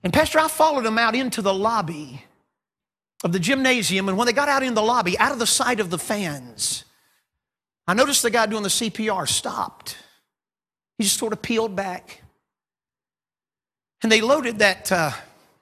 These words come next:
<laughs> that cart into the back of an ambulance. A guy hopped up in the back. They shut the doors, preacher. One guy went around to drive, and they didn't turn on any lights. They didn't turn on a siren. They just quietly pulled out of the gymnasium parking lot, made a right-hand turn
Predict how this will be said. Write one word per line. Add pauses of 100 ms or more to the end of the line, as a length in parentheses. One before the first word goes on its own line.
<laughs>
that
cart (400)
into
the
back
of
an
ambulance. (920)
A
guy
hopped
up
in
the
back.
They
shut
the
doors,
preacher. (560)
One
guy
went
around
to
drive,
and (180)
they
didn't
turn
on
any
lights.
They
didn't
turn
on
a
siren.
They
just
quietly
pulled
out
of
the
gymnasium
parking
lot,
made
a
right-hand
turn